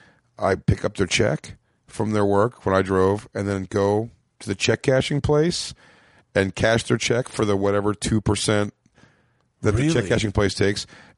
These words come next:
Speaker 1: And then while I'm there, uh, pay the electric bill, pay the cable bill, pay the phone bill, all at the check cashing place.
Speaker 2: Really?
Speaker 1: And you get your receipts from that and you go home like that. Yeah, it was nothing like,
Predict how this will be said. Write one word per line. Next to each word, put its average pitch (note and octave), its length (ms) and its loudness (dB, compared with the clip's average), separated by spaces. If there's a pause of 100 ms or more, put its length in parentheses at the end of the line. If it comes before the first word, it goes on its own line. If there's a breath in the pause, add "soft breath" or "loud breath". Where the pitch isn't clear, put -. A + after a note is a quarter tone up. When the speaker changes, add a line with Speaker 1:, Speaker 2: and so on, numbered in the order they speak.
(140)
Speaker 1:
And A2 140 0
then G#2+ 160 2
while G#2+ 220 2
I'm G#2+ 100 -2
there, G#2 400 2 (500 soft breath)
uh, F#2+ 340 2
pay G2 300 0
the G2 100 0
electric G2 380 -2
bill, A2 480 0 (400)
pay G2+ 140 0
the G2 100 -4
cable G2+ 340 0
bill, G2+ 580 -2 (260)
pay G2 120 0
the G2+ 100 -2
phone F#2+ 360 -2
bill, F#2+ 320 0
all G2+ 160 2
at G#2 80 -6
the - 60 -12
check A2 240 -2
cashing F2+ 380 -2
place. F2+ 540 -2 (100)
Speaker 2:
Really? G2+ 600 -2
Speaker 1:
And G2+ 100 0
you F#2+ 80 2
get F#2+ 160 0
your F#2 120 2
receipts G2 340 0
from G2 160 -4
that F#2+ 180 2
and G2 80 -6
you G2 80 -4
go G2+ 140 0
home G2+ 160 -4
like G2 160 -4
that. B2+ 220 -2
Yeah, B2 100 2
it C3+ 80 0
was A2+ 140 0
nothing B2+ 400 -2
like, A2 240 -2